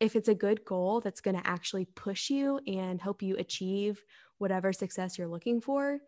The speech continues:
you shouldn't be able to do it right now, right? Like,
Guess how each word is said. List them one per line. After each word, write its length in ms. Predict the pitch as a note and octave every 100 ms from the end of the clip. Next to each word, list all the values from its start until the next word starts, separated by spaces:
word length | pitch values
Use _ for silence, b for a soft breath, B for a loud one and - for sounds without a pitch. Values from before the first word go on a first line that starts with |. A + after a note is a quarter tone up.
| b b b
you 120 | A#3
shouldn't 240 | E4+ D#4+
be 100 | C4+
able 160 | C4+ A#3+
to 80 | G3+
do 180 | G3 G3
it 140 | E3
right 220 | E3 E3
now, 420 | D#3 C#3+ C3 - -
right? 240 | F#3+ G#3
Like, 300 | G#3 F#3+ -